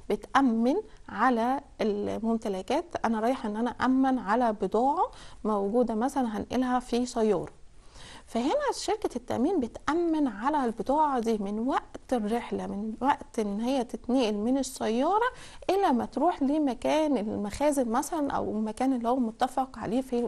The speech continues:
الوثيقة. هنا شركة التأمين بتأمن على البضاعة دي. لو حصل أي انقلاب، إن-، انقلبت ال-، السيارة دي لا قدر الله،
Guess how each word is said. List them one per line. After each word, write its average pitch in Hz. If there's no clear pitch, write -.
الوثيقة. 208
هنا 523
شركة -
التأمين 240
بتأمن 311
على 302
البضاعة 226
دي. 185
لو 233
حصل 269
أي 359
انقلاب، 226
إن-، 202
انقلبت 226
ال-، 208
السيارة 226
دي 247
لا 220
قدر 226
الله، 214